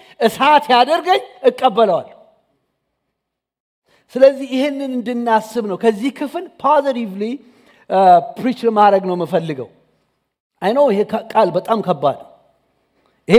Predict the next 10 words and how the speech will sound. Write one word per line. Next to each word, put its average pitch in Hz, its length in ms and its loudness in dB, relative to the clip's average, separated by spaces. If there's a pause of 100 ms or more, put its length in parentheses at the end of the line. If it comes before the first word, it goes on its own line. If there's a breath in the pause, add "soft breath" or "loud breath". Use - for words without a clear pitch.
ክፍል 185 320 -12 (720)
ማስጠንቀቂያ 247 840 0
ነው። - 160 -10 (840)
ከባድ 226 380 2
ነው። 139 100 -18 (300 soft breath)
ከዚህ 302 420 -2
ማስጠንቀቂያ 247 760 0
ውስጥ 214 280 -6
ግን 320 160 -12 (160)
ፖዚቲቭሊ 269 600 0